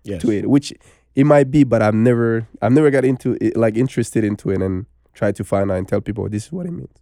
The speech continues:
Speaker 1: Okay. But
Speaker 2: Yeah.
Speaker 1: wh-, wh-, what about, uh, for Diallo?
Speaker 2: For Diallo,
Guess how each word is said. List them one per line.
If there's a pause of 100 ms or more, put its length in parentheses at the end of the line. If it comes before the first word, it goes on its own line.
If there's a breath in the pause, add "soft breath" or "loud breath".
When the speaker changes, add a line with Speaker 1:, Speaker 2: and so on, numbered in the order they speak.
(160)
Speaker 1:
Okay. (640)
But
Speaker 2:
Yeah.
Speaker 1:
wh-,
wh-,
what
about,
uh,
for
Diallo? (480)
Speaker 2:
For
Diallo,